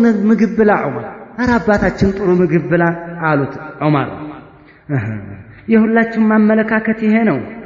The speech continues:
ይሄንን ነው የምትመክሩኝ ሁላችሁም?» አለ ዑመር። «ሰዎችን በጃዳ ላይ ነው ያየኋቸው፣ ጓደኞችን።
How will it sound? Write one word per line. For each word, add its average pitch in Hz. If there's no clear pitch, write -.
ይሄንን 196
ነው 202
የምትመክሩኝ 208
ሁላችሁም?» 208
አለ 143
ዑመር። 110
«ሰዎችን 180
በጃዳ 165
ላይ 147
ነው 135
ያየኋቸው፣ 123
ጓደኞችን። 127